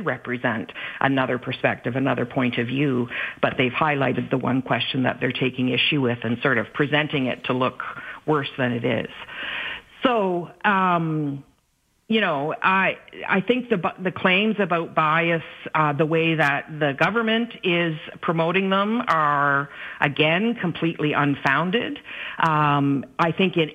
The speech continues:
any profession, you're gonna find people who maybe are doing things, uh, you know, that we would hope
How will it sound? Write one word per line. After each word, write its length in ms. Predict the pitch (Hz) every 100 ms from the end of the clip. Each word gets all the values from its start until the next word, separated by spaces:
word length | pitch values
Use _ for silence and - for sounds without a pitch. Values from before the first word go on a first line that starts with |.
| 175
any 140 | 208 226
profession, 680 | 226 214 208 208 - 226 226
you're 160 | 170
gonna 280 | 165 160 156
find 460 | 160 160 165 165 -
people 380 | 175 160 175
who 160 | 160 165
maybe 560 | 165 160 156 165 170 160 - -
are 160 | 151 160
doing 420 | 180 185 190 196
things, 500 | 185 180 180 180 180 165 -
uh, 460 | 160 151 139 135 131 190
you 120 | 185
know, 320 | 156 165 165 -
that 260 | 160 147 170
we 160 | 165
would 240 | 147 151 151
hope 220 | 180